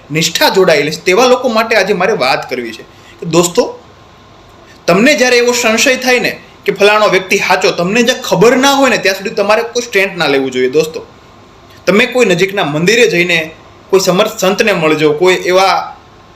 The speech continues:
નિષ્ઠાવાન હરિભગતને મળજો કે જે સ્વામિનારાયણ સંપ્રદાયને મૂળથી જોડાયેલો હોય, દોસ્તો, પૂજા પાઠ કરતો હોય, લસણ ડુંગળી ના ખાતો હોય, ગળામાં કંઠી હોય, તુલસીની કંઠી હોય અને સનાતન ધર્મના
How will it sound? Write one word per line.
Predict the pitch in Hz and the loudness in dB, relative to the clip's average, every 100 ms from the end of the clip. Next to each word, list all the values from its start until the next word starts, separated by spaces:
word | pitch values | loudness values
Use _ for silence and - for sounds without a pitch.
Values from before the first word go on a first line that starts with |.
| - | -6
નિષ્ઠાવાન | 151 165 - 214 190 175 | 0 0 2 2 4 2
હરિભગતને | 147 165 190 196 220 208 | 0 0 2 2 2 0
મળજો | 160 156 147 143 139 - - - | 0 0 0 0 -2 -8 -20 -6
કે | 170 | 0
જે | 190 226 294 - - - - | 2 2 0 -8 -18 -20 -8
સ્વામિનારાયણ | 147 175 202 214 | -4 0 0 -2
સંપ્રદાયને | - 185 175 180 233 | -4 -4 0 0 0
મૂળથી | 180 185 220 262 | 2 2 2 2
જોડાયેલો | 190 165 139 127 117 | 2 4 2 0 0
હોય, | 117 | 2
દોસ્તો, | 151 151 - | 0 2 -2
પૂજા | 156 165 | 0 0
પાઠ | 156 156 196 - | 0 0 -2 -2
કરતો | 156 147 127 | -6 -4 -4
હોય, | 110 107 - - - - - - | -6 -10 -16 -20 -20 -20 -20 -6
લસણ | 139 190 160 | -2 0 0
ડુંગળી | 151 190 226 | 2 2 2
ના | 202 | 0
ખાતો | - 156 131 113 | -2 -4 -2 -4
હોય, | 110 | 0
ગળામાં | 147 160 151 139 | 2 2 0 -2
કંઠી | 160 - 240 | -2 2 2
હોય, | 170 139 | 2 0
તુલસીની | 156 160 190 160 | 0 -2 -2 0
કંઠી | 151 175 247 | -2 -2 0
હોય | 214 143 123 | 2 2 0
અને | - - - - | -6 -8 -6 -2
સનાતન | 180 185 175 | -2 -2 -2
ધર્મના | 151 175 185 180 151 | -2 0 0 0 -2